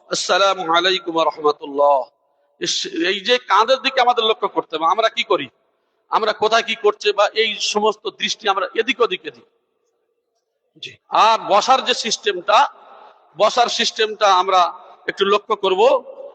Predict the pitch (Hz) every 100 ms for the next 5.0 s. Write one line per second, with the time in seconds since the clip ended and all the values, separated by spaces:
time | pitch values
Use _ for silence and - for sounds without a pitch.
0 | _ _ _ 208 208 202 254 - - -
1 | - - _ - _ _ _ _ _ 214
2 | 240 - 202 208 214 202 196 196 196 196
3 | 190 208 185 185 185 175 - - - -
4 | _ _ 151 170 185 185 196 196 208 202